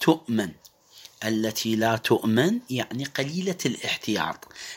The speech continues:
لا تبالي بالطهارة والنجاسة، ما عندها التزام، ما عندها انضباط، فهاي يكره سؤرها.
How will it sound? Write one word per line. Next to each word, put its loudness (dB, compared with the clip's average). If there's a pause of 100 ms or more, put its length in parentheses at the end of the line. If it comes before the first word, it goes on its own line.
(120)
لا 0
تبالي 4
بالطهارة 2
والنجاسة، -2 (600)
ما 10
عندها 2
التزام، -8
ما 2
عندها 0
انضباط، 0 (720)
فهاي 2
يكره 2
سؤرها. 2